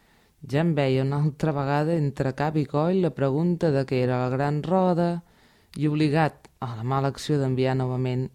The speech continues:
el nen al jardí. «Si m'ho poguessis fer més fàcil, t'ho agrairia tant. El meu client és com una criatura. Tractant-se d'una mentalitat poc treballada, podries dir-li que la Terra és una estrella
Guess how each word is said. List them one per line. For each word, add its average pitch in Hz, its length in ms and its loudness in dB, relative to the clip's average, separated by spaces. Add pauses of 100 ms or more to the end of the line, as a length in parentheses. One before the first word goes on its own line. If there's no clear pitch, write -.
(200)
el 120 140 -6
nen 117 180 -6
al 120 140 -4
jardí. 104 320 -14 (960)
«Si - 160 -2
m'ho 202 180 6
poguessis 220 460 4
fer 233 100 6
més 208 220 6
fàcil, 220 560 4
t'ho 185 100 4
agrairia 175 480 6
tant. 175 400 6 (520)
El 180 160 6
meu 240 160 6
client 190 340 8
és 180 140 0
com 175 260 4
una 240 220 6
criatura. 127 580 0 (1500)
Tractant-se 175 600 4
d'una 180 180 6
mentalitat 147 600 2 (300)
poc 180 340 4
treballada, 123 720 2 (220)
podries 160 440 4
dir-li 131 380 4 (240)
que 147 140 0
la 151 160 4
Terra 147 480 6
és 165 160 4
una 160 200 4
estrella 127 580 2